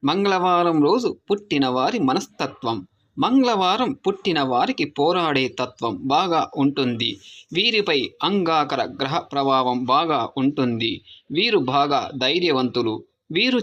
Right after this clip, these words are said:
చాలా తెలివైన వారు. పరిస్థితులు అనుకూలంగా లేకపోతే వీరు చాలా త్వరగా ఇరిటేట్ అవుతారు. మంగళవారం జన్మించిన వారు తమ గురించి తాము ఆలోచించడం కన్నా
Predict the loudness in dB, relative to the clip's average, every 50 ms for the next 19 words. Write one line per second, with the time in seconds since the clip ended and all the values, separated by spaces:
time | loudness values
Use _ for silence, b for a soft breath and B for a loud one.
0 | -2 -2 -2 0 0 2 2 0 0 -2 -4 -4 -2 0 0 2 2 2 2 2
1 | 0 0 0 0 0 0 0 -2 -4 -8 b b b b b b _ 0 0 0
2 | 0 -2 0 0 0 2 2 0 0 0 0 0 0 2 2 0 0 0 2 2
3 | 4 4 4 4 2 2 2 0 0 0 0 -2 -2 -2 -4 -4 -2 0 0 0
4 | 2 0 0 0 -2 B B B B -4 -2 0 2 2 2 2 2 0 -2 0
5 | 0 2 2 2 2 0 0 -2 -2 0 0 0 0 0 0 -2 -2 -4 B B
6 | B B B -2 -2 -2 -2 0 -2 -2 -2 -4 -6 -4 -2 -2 -2 0 0 0
7 | 0 0 0 0 -2 -4 B B B B B _ -2 0 0 0 0 0 0 0
8 | 0 2 2 2 2 2 0 0 2 2 0 0 0 0 0 0 0 0 0 0
9 | 0 0 2 2 2 2 0 0 -4 B B B B _ -4 -2 0 0 0 0
10 | 0 0 0 0 -2 -2 -4 -6 -6 -8 -6 -2 0 2 2 2 2 0 -2 0
11 | 2 2 4 4 4 4 2 2 0 0 -2 -4 -4 -4 -2 -2 0 0 0 0
12 | 0 -2 -2 -2 -2 0 0 0 -2